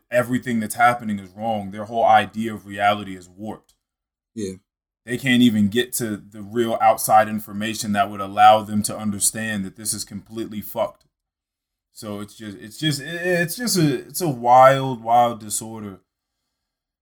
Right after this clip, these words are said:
Speaker 1: And again, the numbers are misleading, so we don't truly know exactly how prevalent it is. But just very, very wild.
Speaker 2: Yeah.
Speaker 1: It's, it's, it's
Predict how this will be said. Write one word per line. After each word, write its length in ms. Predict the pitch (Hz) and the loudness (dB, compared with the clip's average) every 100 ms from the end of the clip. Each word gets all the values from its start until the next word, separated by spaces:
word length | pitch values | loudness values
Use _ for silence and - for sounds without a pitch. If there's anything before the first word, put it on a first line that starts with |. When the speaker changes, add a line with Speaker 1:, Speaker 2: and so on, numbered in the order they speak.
| _ | _
Speaker 1:
And 220 | - 123 117 | -4 -2 0
again, 340 | 110 127 117 | 0 2 4
the 100 | 110 | 4
numbers 340 | 110 123 127 117 | 4 4 2 2
are 60 | |
misleading, 480 | 113 107 113 120 110 | 0 -2 2 2 2
so 120 | 110 | -2
we 120 | 110 | -2
don't 180 | 123 107 | -4 -6
truly 380 | - 131 120 107 | -10 -4 -2 2
know 220 | 107 113 | 0 -2
exactly 420 | 101 104 107 107 | -8 0 0 0
how 220 | 101 107 104 | -2 0 0
prevalent 540 | - 110 104 101 92 | -6 -12 -8 -8 -8
it 220 | 90 78 | -14 -16
is. 540 | - 123 110 95 - - _ _ _ _ _ _ _ _ _ _ - _ _ | -4 0 0 -2 -10 -12 _ _ _ _ _ _ _ _ _ _ -20 _ _
But 180 | _ _ | _ _
just 360 | 101 - - | -20 -20 -18
very, 360 | 98 139 131 101 | -4 0 2 0
very 300 | 82 98 101 | -6 -12 -12
wild. 520 | 78 87 87 76 76 _ _ _ _ _ | -12 -10 -8 -10 -14 _ _ _ _ _
Speaker 2:
Yeah. 240 | 98 87 - _ _ | -12 -10 -12 _ _
Speaker 1:
It's, 220 | 107 - | -20 -20
it's, 600 | 101 90 95 95 92 104 - | _ -20 -20 -20 -20 -20 -20
it's 240 | 98 - | -20 -20